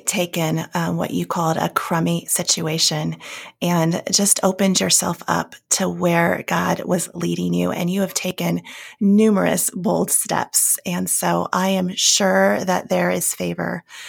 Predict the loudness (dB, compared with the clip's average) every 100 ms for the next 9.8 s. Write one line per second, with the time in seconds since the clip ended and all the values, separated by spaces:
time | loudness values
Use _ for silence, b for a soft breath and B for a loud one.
0 | B -8 -4 0 2 0 0 0 -2 -6
1 | -4 -4 -2 -4 -4 -6 -4 -6 -6 -2
2 | -2 0 -2 -4 B B B -2 0 -2
3 | 2 2 4 2 2 2 2 0 0 0
4 | 0 -2 -4 -8 -4 -2 0 2 2 2
5 | 0 -2 0 2 2 0 -4 -2 -4 -6
6 | -8 -8 -2 0 4 4 4 0 -2 B
7 | B B 0 2 2 2 2 0 -4 0
8 | 4 6 6 4 2 0 2 2 2 2
9 | 2 4 4 4 2 0 -2 -4